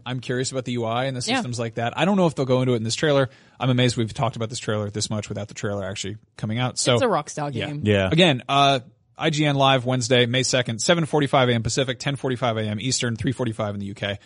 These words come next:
Speaker 1: Uh, so tune in for that. Everyone's gonna be hanging out and kinda talking about that. And then, of course, next week, I'm sure we'll have plenty to say about Red Dead. In the meantime,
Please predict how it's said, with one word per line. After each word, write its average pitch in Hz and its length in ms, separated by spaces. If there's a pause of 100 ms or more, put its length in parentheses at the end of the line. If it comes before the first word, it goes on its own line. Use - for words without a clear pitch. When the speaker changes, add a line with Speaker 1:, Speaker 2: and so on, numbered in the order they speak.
(160)
Speaker 1:
Uh, 107 280
so 120 180
tune 143 160
in 131 100
for 120 120
that. 113 120
Everyone's 110 220
gonna 113 100
be 107 60
hanging 110 180
out 107 160
and 110 100
kinda 107 160
talking 107 280
about 101 180
that. 110 220
And 120 80
then, 117 80
of 113 80
course, 170 240
next 165 220
week, 139 140
I'm 135 120
sure 135 180
we'll 123 200
have 113 200
plenty 135 260
to 117 80
say 104 220
about 101 240
Red 110 160
Dead. 104 240 (340)
In 254 140
the 285 80
meantime, 220 720